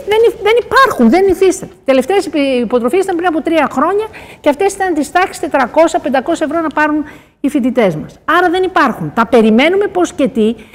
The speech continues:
και βγαίνουν κάτι προδημοσιεύσεις, οι οποίες, προσέξτε κυρία Σταύρου, για να ξέρουμε γιατί μιλάμε. Εάν η προδημοσίευση βγαίνει τώρα, σημαίνει ότι το πρόγραμμα κάπου κα-, να το περιμένουμε εκεί το καλοκαίρι, θέλουν περίπου ενάμιση χρόνο να αξιολογηθούνε.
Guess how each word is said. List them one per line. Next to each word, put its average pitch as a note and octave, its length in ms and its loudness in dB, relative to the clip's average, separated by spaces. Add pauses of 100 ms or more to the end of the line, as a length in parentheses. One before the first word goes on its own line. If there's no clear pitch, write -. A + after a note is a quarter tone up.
(200)
και A3+ 120 2
βγαίνουν F4+ 400 0
κάτι F#4+ 260 0
προδημοσιεύσεις, C#4 1000 0 (300)
οι B3 140 4
οποίες, C4+ 460 2 (180)
προσέξτε F4+ 480 0
κυρία C4 280 2
Σταύρου, G3 400 0 (160)
για B3+ 180 2
να C4 100 2
ξέρουμε F#4 340 0
γιατί E4 240 -2
μιλάμε. D#4+ 580 0 (680)
Εάν F4 360 4
η F#4+ 40 -2
προδημοσίευση D4 680 0
βγαίνει C4 300 2
τώρα, G3 720 2
σημαίνει F4 340 0
ότι D#4 120 -4
το C#4+ 100 0
πρόγραμμα D4 460 2
κάπου C4 220 -2
κα-, C4+ 100 0
να A#3 120 0
το G#3 100 -4
περιμένουμε A3 480 2
εκεί G3 140 -4
το G3+ 80 0
καλοκαίρι, F3 680 0 (300)
θέλουν F4+ 340 2
περίπου D#4+ 340 2
ενάμιση D#4 440 0
χρόνο F4+ 420 2
να D4+ 120 0
αξιολογηθούνε. G3+ 1080 0